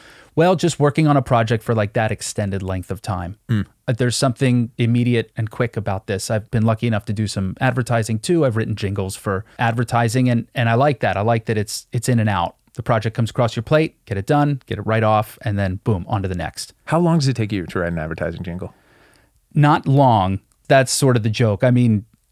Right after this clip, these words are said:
Speaker 1: if you're on your game, you can probably kick something out in a few hours
Speaker 2: Yeah.
Speaker 1: that you like, maybe even quicker if you get the inspiration right away. The trick is the moving target of the director and the rest of the team downline that everybody's got. You know, it's advertising. So
Speaker 2: Sure.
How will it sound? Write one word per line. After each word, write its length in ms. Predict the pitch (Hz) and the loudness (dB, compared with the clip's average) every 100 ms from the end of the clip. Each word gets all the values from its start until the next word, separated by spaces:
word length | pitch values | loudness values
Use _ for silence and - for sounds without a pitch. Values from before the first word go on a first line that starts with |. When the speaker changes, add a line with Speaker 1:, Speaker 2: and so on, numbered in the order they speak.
| _ | _
Speaker 1:
if 180 | 120 107 | -4 0
you're 120 | 120 | 4
on 120 | 143 | 4
your 100 | 160 | 4
game, 340 | 135 123 113 110 | 2 2 4 2
you 100 | 107 | 0
can 140 | 113 | 0
probably 420 | 107 110 107 110 110 | -2 0 2 0 0
kick 240 | - 110 | -2 -2
something 340 | 120 107 113 | -2 0 0
out 280 | 107 110 - - | 2 0 -2 -2
in 140 | 113 | 0
a 40 | |
few 240 | 107 139 139 | 0 2 4
hours 440 | 143 170 - - | 4 2 -2 -4
Speaker 2:
Yeah. 200 | 131 123 | 0 2
Speaker 1:
that 160 | 117 175 | 2 2
you 100 | 165 | 4
like, 280 | 156 190 - | 4 2 0
maybe 220 | - 165 175 | 2 4 4
even 160 | 175 | 0
quicker 420 | 139 160 156 208 - | 0 0 0 -4 -4
if 180 | - 123 | -6 -4
you 100 | 135 | -2
get 300 | 123 151 - | -2 -2 -2
the 160 | 156 151 | 0 2
inspiration 520 | 143 - 139 143 151 | 2 0 0 0 0
right 160 | 143 147 | 2 2
away. 340 | 131 147 180 - - _ | 2 0 -2 -10 -20 _
The 100 | 120 | -4
trick 400 | 113 - 190 - - | -2 0 0 -2 0
is 360 | 139 131 117 | 4 4 2
the 120 | - 127 | 0 4
moving 360 | 127 123 127 | 4 4 2
target 480 | 117 127 117 110 104 - | 2 2 2 0 -4 0
of 540 | 107 101 92 - - - | 2 2 2 -4 -8 -6
the 60 | |
director 580 | 98 104 107 - 117 98 | -2 0 0 -2 -2 -2
and 260 | - 104 101 | -2 -2 -2
the 60 | 101 | 0
rest 300 | 104 - 110 | -2 -2 -6
of 100 | 101 | -6
the 100 | 98 | -6
team 540 | - 113 98 92 95 _ - | -2 -2 0 -2 -6 _ 0
downline 680 | 113 101 98 95 92 95 | 0 2 0 -2 -2 -2
that 200 | - 90 - _ _ | -2 -4 -6 _ _
everybody's 520 | 120 110 110 101 92 - | -4 -2 -2 -2 -4 -4
got. 260 | 110 - | -2 0
You 60 | 139 | 0
know, 80 | 107 | 0
it's 120 | 107 | 2
advertising. 640 | 127 110 107 98 92 95 | 0 0 -2 -4 -4 -8
So 180 | 95 - | -4 0
Speaker 2:
Sure. 200 | 110 104 | 2 0